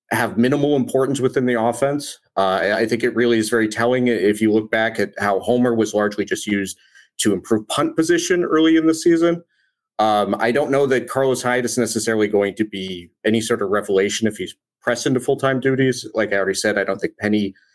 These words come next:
is likely coming back, or if he's coming back, I don't know at what capacity. And so, and, you know, and Adams looked like he was hurt again, Jamal Adams. And so if we're talking about when the secondary is gonna be playing together and how good they're gonna be, well, I don't know when that happens.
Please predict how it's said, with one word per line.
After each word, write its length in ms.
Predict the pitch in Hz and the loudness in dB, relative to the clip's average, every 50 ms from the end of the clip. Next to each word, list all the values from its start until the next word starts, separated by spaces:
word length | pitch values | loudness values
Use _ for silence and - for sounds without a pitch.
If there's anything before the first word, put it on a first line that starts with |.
| _ _ _ _ _ _ | _ _ _ _ _ _
is 140 | 107 104 - | -2 0 0
likely 240 | 110 107 - 110 107 | 0 0 0 -2 -2
coming 320 | - 117 110 104 101 98 | 0 0 0 0 0 0
back, 360 | 107 110 113 113 117 110 113 110 | 0 0 0 0 0 0 0 -2
or 100 | 98 92 | -2 0
if 80 | - | 0
he's 120 | - 92 - | -2 -2 -2
coming 280 | - 107 101 95 92 | -2 -4 -4 -4 -2
back, 260 | 85 101 98 98 - 82 | -2 0 -2 0 -2 -2
I 60 | 95 | -2
don't 160 | 95 101 - | -2 -2 -2
know 160 | 92 92 95 | 0 0 0
at 180 | 90 90 - - | 0 -2 -2 -2
what 200 | 98 98 - - | -4 -4 -4 -8
capacity. 800 | - - - - 113 117 117 110 - - 131 131 131 123 127 - _ _ _ _ _ _ _ | -16 -10 -6 -4 -2 -2 -2 -2 -2 -2 0 0 0 0 -2 -4 _ _ _ _ _ _ _
And 160 | - 135 135 | -2 -2 0
so, 500 | - - 160 147 147 143 143 139 139 139 - | 0 2 2 2 2 2 2 2 0 0 0
and, 320 | - 139 143 147 143 143 156 | 0 0 0 0 0 0 0
you 80 | 165 | 0
know, 140 | 160 156 151 | 2 2 2
and 120 | 147 147 147 | 0 0 0
Adams 360 | 143 156 170 185 165 160 - | -2 0 0 0 0 0 0
looked 160 | 160 151 - | -2 0 0
like 140 | 147 135 - | -2 -2 -2
he 60 | - | 0
was 180 | 131 135 131 - | 0 0 0 0
hurt 240 | - 151 156 160 151 | 0 0 0 0 0
again, 240 | - 104 92 90 90 | 0 0 -2 -2 -2
Jamal 280 | 104 113 113 117 113 | -2 0 0 2 2
Adams. 500 | 113 117 117 127 127 123 110 - - - _ | 2 2 2 2 0 0 -2 -4 -6 -4 _
And 140 | 117 113 107 | 0 0 0
so 220 | 107 - 123 120 123 | 2 2 2 4 2
if 160 | 113 - - | 2 2 2
we're 120 | 127 120 | 0 0
talking 340 | 110 - 151 143 147 151 135 | 2 0 -2 -2 0 0 0
about 380 | 123 131 127 123 113 113 - - _ _ _ _ _ - | 0 2 2 0 0 -2 -4 -10 _ _ _ _ _ 0
when 160 | 131 139 135 | 0 2 2
the 80 | 127 | 2
secondary 440 | - - 151 - - 143 123 131 123 | 2 0 0 0 0 0 2 2 2
is 80 | 117 113 | 0 0
gonna 160 | - 123 107 | -2 -2 -2
be 80 | 117 110 | -2 -4
playing 300 | - - 123 120 117 110 | -2 -2 0 0 0 0
together 400 | 113 110 123 123 135 135 120 110 | 0 0 0 0 0 0 0 0
and 100 | 101 98 | 0 -2
how 140 | 110 113 | -2 -2
good 180 | 104 - 165 160 | 0 0 0 0
they're 80 | 156 123 | 0 0
gonna 160 | 139 127 120 | 0 0 -2
be, 260 | 110 120 123 120 117 | 0 0 2 2 2
well, 600 | 107 110 135 139 151 156 151 147 143 139 - - _ _ _ _ _ _ - | 2 2 2 2 2 2 2 2 2 0 -2 -6 _ _ _ _ _ _ -2
I 140 | 107 113 120 | -2 0 0
don't 180 | 131 135 127 | 0 0 0
know 140 | 127 135 135 | 0 0 2
when 160 | 131 139 135 | 2 2 2
that 160 | 139 143 127 | 0 0 0
happens. 640 | 123 143 190 214 202 - - 90 92 90 85 - - | -2 -2 -2 -2 -2 -4 -4 -6 -6 -6 -8 -10 -8